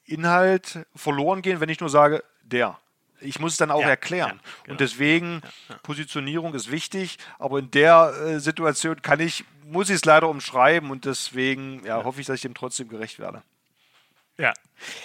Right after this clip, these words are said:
Speaker 2: Jetzt, äh, bin ich gespannt, ob du dich da auf einen Namen festlegen kannst.
Speaker 1: <laughs>
Speaker 2: Wer ist für dich der beste Torhüter aller Zeiten?
Speaker 1: Ähm,
Speaker 2: Handball.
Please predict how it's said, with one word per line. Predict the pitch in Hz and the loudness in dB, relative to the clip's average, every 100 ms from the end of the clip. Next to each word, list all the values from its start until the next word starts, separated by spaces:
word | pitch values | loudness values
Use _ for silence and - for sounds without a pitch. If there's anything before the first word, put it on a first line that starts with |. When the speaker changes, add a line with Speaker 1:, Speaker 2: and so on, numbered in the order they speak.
| - | -12
Speaker 2:
Jetzt, | 143 135 - 170 | -10 -10 -10 -4
äh, | 165 165 | 0 0
bin | 151 190 | 0 -4
ich | - | -4
gespannt, | 165 - 165 214 | -6 0 0 0
ob | 202 | -4
du | - | -6
dich | 160 - | -6 2
da | 202 | 4
auf | 214 147 | 4 4
einen | 123 123 | 0 2
Namen | 117 120 | 2 2
festlegen | 147 127 - 127 127 123 | 0 -4 -4 -6 -6 -2
kannst. | 135 156 139 | -2 -2 -2
Speaker 1:
<laughs> | |
Speaker 2:
Wer | 170 | -2
ist | 226 | -2
für | - | -4
dich | 196 170 | -6 -2
der | 170 | -4
beste | 175 - 202 | -4 -8 -8
Torhüter | 180 190 180 180 185 | -4 -2 0 2 2
aller | 156 151 | 2 0
Zeiten? | 143 - 165 156 - 87 - _ _ _ _ _ | -4 -4 -4 -6 -14 -20 -20 _ _ _ _ _
Speaker 1:
Ähm, | - 110 104 101 | -18 -16 -16 -2
Speaker 2:
Handball. | 151 143 - - | 0 0 -4 -10